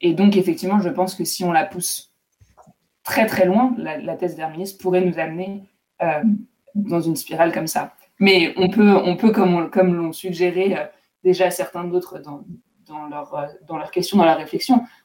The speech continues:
on peut espérer trouver un juste milieu, c'est-à-dire qu'on peut penser qu'il y a une partie, euh, déterministe et que néanmoins nos choix sont les nôtres. Et j'espère que la réponse de Chrysippe, euh, vous aidera à, à voir ça dans la deuxième partie.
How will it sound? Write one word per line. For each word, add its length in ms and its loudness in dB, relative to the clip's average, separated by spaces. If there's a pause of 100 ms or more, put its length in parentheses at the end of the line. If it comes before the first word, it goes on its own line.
(120)
on 80 4
peut 160 6
espérer 440 4
trouver 280 2
un 100 2
juste 260 -2
milieu, 260 6
c'est-à-dire 260 2
qu'on 80 -8
peut 120 -6
penser 280 -2
qu'il 140 -4
y 20 0
a 40 -2
une 80 -6
partie, 540 -6 (360)
euh, 300 -2 (220)
déterministe 840 4 (200)
et 100 6
que 100 4
néanmoins 540 6
nos 140 2
choix 260 -2
sont 180 -10
les 100 -6
nôtres. 360 -4 (380)
Et 120 8
j'espère 460 -2
que 380 -2
la 140 0
réponse 300 -4
de 80 -2
Chrysippe, 480 -8
euh, 240 -4 (460)
vous 260 -4
aidera 300 4
à, 380 2
à 40 0
voir 260 2
ça 420 2 (180)
dans 80 -6
la 100 -6
deuxième 240 -14
partie. 320 -12